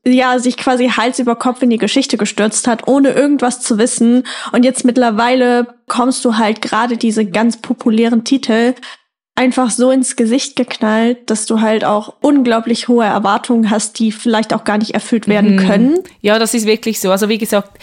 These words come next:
Speaker 2: das habe ich dort auch gesagt, ich würde mir halt manchmal wirklich dieses Gefühl zurückwünschen,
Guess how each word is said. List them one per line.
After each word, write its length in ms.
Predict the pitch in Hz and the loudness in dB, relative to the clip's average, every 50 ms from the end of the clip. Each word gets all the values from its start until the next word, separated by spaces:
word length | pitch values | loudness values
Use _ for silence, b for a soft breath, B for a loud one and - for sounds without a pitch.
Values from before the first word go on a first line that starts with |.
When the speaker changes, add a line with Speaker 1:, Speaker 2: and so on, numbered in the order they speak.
| B B B | B B B
Speaker 2:
das 80 | B | B
habe 160 | - 208 202 | -2 -2 -2
ich 80 | 208 - | -2 -2
dort 400 | - 202 190 190 190 - - - | 0 0 0 0 -2 -4 -6 -4
auch 200 | - 175 185 - | -2 -2 -2 -4
gesagt, 360 | - 202 - 185 180 180 180 - | -6 -6 -2 -2 -2 -2 -2 -6
ich 200 | 180 - - 208 | -12 -8 -4 -2
würde 240 | 214 226 220 240 | 0 0 2 2
mir 140 | 220 214 208 | 2 2 2
halt 160 | 208 190 185 | 2 0 0
manchmal 520 | 196 185 190 180 202 180 170 165 165 165 165 | 0 0 0 0 0 0 -2 -2 -6 -4 -2
wirklich 320 | 190 208 - - 208 - | -2 -2 -2 -6 -12 -10
dieses 300 | - 190 190 190 185 - | -8 -6 -6 -6 -4 -4
Gefühl 440 | - 180 - - - 254 294 330 330 | -4 -6 -2 0 2 4 4 2 2
zurückwünschen, 880 | - - 254 - 233 - - - 175 175 185 196 190 - 220 233 240 | -2 -4 -2 -2 -2 -4 -4 -4 -2 -2 -2 -2 -2 0 0 0 -2